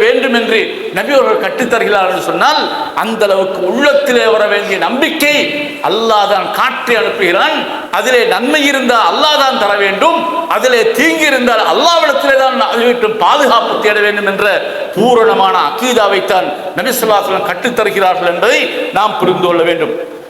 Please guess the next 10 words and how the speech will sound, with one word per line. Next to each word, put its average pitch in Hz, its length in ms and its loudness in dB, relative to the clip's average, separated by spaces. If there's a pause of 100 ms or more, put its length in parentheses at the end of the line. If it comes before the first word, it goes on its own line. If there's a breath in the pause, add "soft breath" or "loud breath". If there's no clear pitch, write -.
(380)
எனவே 190 280 0
அன்பார்ந்த 220 400 0
சகோதரர்களே, 190 340 0 (440)
எங்களுடைய 247 460 2 (300)
அந்த 214 200 -2
சிந்தனை 277 500 2 (420)
சரியாக 208 500 0
இருந்தால்தான் 190 640 0 (360)
அதுதான் 202 380 0 (220)
அல்லாஹ்வை 220 480 2